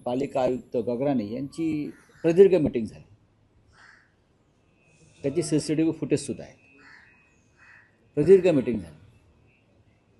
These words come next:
बाहेर त्यांना भेटण्यासाठी मोठ्या संख्येनं लोक जमा झाले होते. का तर आम्हाला मतदान आमचं होऊ शकलं नाही, आमची नावं वगळलेली आहेत, गोंधळ आहे, हे तक्रार घेऊन लोक महापालिका आयुक्तांना भेटायला आले होते.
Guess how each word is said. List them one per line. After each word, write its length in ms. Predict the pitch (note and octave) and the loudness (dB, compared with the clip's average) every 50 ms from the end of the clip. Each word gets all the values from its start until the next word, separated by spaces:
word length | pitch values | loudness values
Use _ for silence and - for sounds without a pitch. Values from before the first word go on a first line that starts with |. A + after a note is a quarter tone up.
| _ _ _ _ _ _ - G#2 | _ _ _ _ _ _ -10 -6
बाहेर 280 | B2+ B2 B2+ D#3 F3+ | -6 -4 -2 -2 -4
त्यांना 280 | F3 - - - E3+ F3 | -2 -2 -2 -2 -2 -2
भेटण्यासाठी 840 | D#3+ C3+ A2+ G2 - C3 D3 - - - A#2 G#2 - - B2+ C#3+ | -2 -4 -4 -4 -4 -2 -2 -2 -2 -4 -8 -12 -10 -10 -10 -8
मोठ्या 300 | D3+ C#3+ A#2+ A2 - D3+ C#3+ | -8 -8 -6 -6 -6 -6 -6
संख्येनं 480 | - - B2+ A#2 - - B2+ C3+ C#3 | -6 -6 -6 -6 -6 -6 -4 -2 -2
लोक 220 | B2+ A#2 - - C3+ C3+ C3 - - - _ _ _ _ - G#2 | -2 -4 -4 -4 -4 -4 -4 -4 -8 -14 _ _ _ _ -18 -12
जमा 220 | G#2 G#2+ A#2 C#3 D3 | -10 -6 -6 -4 -4
झाले 200 | A#2 G#2+ G#2 G2+ | -4 -6 -6 -6
होते. 220 | G#2 G#2 - A#2+ | -8 -8 -8 -10
का 260 | A2+ - - C#3+ C#3+ | -10 -8 -6 -6 -6
तर 120 | C#3+ C#3+ D3+ | -6 -6 -8
आम्हाला 280 | C3 B2+ C3+ C#3+ D3+ | -6 -6 -4 -4 -4
मतदान 480 | D3+ C3+ B2 B2 A#2+ C3 E3+ E3 D#3+ D#3+ - - - - - - - - - - - - - - - - - - - - - | -4 -4 -4 -4 -2 0 0 0 0 -2 -6 -10 -14 -18 -18 -18 -18 -18 -18 -16 -18 -18 -18 -18 -20 -20 -20 -20 -20 -14 -10
आमचं 220 | B2 C3 C3+ D#3+ | -8 -6 -6 -6
होऊ 220 | C#3 A2+ D3+ G3+ G#3 | -2 0 2 2 2
शकलं 400 | G3+ - E3 A#2+ C3 B2+ A#2+ G2+ | 2 0 -2 -2 -2 -4 -4 -4
नाही, 300 | F2+ D#2+ D#2 - A2 B2+ - - - - - - - - - - - - - - - - _ _ _ - | -8 -12 -16 -20 -20 -20 -20 -20 -20 -20 -20 -20 -20 -20 -20 -20 -20 -20 -20 -20 -20 -20 _ _ _ -10
आमची 220 | C#3 C3+ B2+ - | -8 -8 -6 -4
नावं 320 | E3+ D#3 B2+ A#2 D3 F3+ F#3+ | -2 -2 0 2 2 4 4
वगळलेली 460 | F3 D#3 C#3+ C#3+ C#3 C3 B2 A#2 A2 | 4 4 4 4 4 4 2 2 -2
आहेत, 260 | G2 F#2 F#2 G2+ A2 - - - _ _ _ _ _ - - - - - - _ - - - _ _ _ _ _ - | -4 -6 -10 -14 -16 -18 -20 -20 _ _ _ _ _ -20 -20 -20 -20 -20 -20 _ -20 -20 -20 _ _ _ _ _ -2
गोंधळ 300 | B2+ C#3 D3+ E3 G3+ F#3 | 0 2 4 4 4 4
आहे, 160 | D3+ D3 D#3+ | 4 4 2
हे 180 | D#3 D#3 F#3+ G#3 G#3 - | 2 2 2 2 2 0
तक्रार 340 | - C#3 - - E3 F#3+ G#3 | -2 -4 -2 0 0 2 2
घेऊन 240 | F#3 D#3+ F3+ G3 F#3+ | 2 2 0 -2 0
लोक 220 | F3+ D#3+ D3+ - F#3+ | -2 -4 -2 -2 -2
महापालिका 720 | F#3+ F3 D3 C#3+ D#3 E3 D#3+ F3 E3 D#3+ D#3 - F#3 F3 | -2 0 0 -2 -2 -2 -2 -2 -2 -2 -2 -2 -2 0
आयुक्तांना 360 | E3 D#3 D3 - F3 F3 F3 | 0 -2 -4 -6 -8 -8 -6
भेटायला 380 | D3+ B2+ A2+ - C#3+ F3 G3+ F#3+ | -4 -4 -4 -2 0 4 4 6
आले 180 | F#3+ E3+ D#3 | 8 8 8
होते. 320 | C3+ A#2 - - - - | 6 4 2 -4 -10 -16